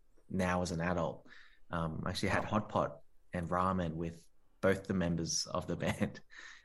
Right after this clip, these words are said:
Speaker 1: on separate occasions.
Speaker 2: Excellent.
Speaker 1: Yeah.
Speaker 2: Happy days. Excellent.
Speaker 1: It was
Speaker 2: Alrighty.
Speaker 1: great.
Speaker 2: What, what's the best, what's the best live show or the best live performance you've seen?
Speaker 1: Oh, um, it's gotta be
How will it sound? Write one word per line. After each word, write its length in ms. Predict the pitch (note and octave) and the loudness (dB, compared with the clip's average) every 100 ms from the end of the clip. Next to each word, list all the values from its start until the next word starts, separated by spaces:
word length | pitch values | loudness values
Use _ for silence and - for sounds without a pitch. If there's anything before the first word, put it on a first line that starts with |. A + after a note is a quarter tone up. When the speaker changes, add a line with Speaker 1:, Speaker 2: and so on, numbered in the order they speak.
| - | 0
Speaker 1:
on 120 | F#2 | 4
separate 280 | G2 F#2 F2+ | 4 4 2
occasions. 520 | F2+ F2 F2 F2 - | 2 0 -2 -6 -8
Speaker 2:
Excellent. 200 | - - - - - | -10 -10 -10 -12 -6
Speaker 1:
Yeah. 220 | F2+ E2 - - - - - - | -6 -6 -10 -18 -18 -16 -16 -14
Speaker 2:
Happy 220 | - B2+ - | -14 -14 -14
days. 260 | - A#2 - | -12 -14 -14
Excellent. 340 | G2 - A#3+ A#3 - - | -14 -12 -12 -12 -14 -10
Speaker 1:
It 40 | |
was 100 | - | -8
Speaker 2:
Alrighty. 0 | |
Speaker 1:
great. 200 | G2 G2+ - - - - - - - - - - - - | -6 -8 -10 -14 -16 -16 -18 -20 -20 -18 -16 -16 -14 -6
Speaker 2:
What, 180 | - G3+ - | 0 0 0
what's 240 | D3+ D#3+ | -2 -2
the 100 | - | -2
best, 480 | C#3 C#3 C#3 - - | 0 0 -2 -4 -6
what's 120 | C3+ | -8
the 60 | - | -4
best 200 | C3 B2 | -4 0
live 280 | F2 F2 F2 | 0 0 -2
show 180 | - G2+ | -2 -2
or 60 | |
the 60 | E2+ | -2
best 180 | E2 - | -6 -6
live 240 | E2 E2 | -6 -6
performance 380 | - - G2 F#2+ | -8 -6 -6 -8
you've 100 | G2+ | -10
seen? 200 | G#2 G2 - - - - - - - - A2+ | -12 -14 -16 -20 -20 -16 -12 -10 -10 -8 0
Speaker 1:
Oh, 480 | B2 A#2 - - - - - | 4 2 0 -10 -14 -20 -2
um, 760 | - A#2 A#2+ B2 B2 A#2+ B2 - - | 2 6 8 6 6 4 4 0 0
it's 160 | A#2+ A#2+ | 0 2
gotta 240 | C3 C3 | 2 4
be 600 | C#3 C3+ B2+ B2 A#2 - | 4 6 6 6 2 0